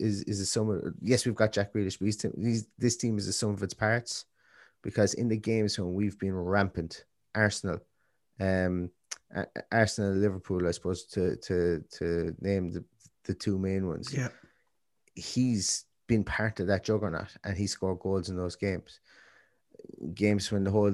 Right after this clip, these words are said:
Speaker 1: when the whole system isn't ticking, you know, he's, he's only, like, he's, he's do-, he's doing his bit up there as well, but,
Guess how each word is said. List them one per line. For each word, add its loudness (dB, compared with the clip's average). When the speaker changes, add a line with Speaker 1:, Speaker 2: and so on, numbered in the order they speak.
Speaker 1:
when -2
the 0
whole 2
system -2
isn't -2
ticking, 0
you 2
know, 2
he's, 0
he's 0
only, 2
like, 2
he's, -4
he's -4
do-, 0
he's 0
doing 2
his -2
bit 6
up 0
there 4
as 0
well, 4
but, -4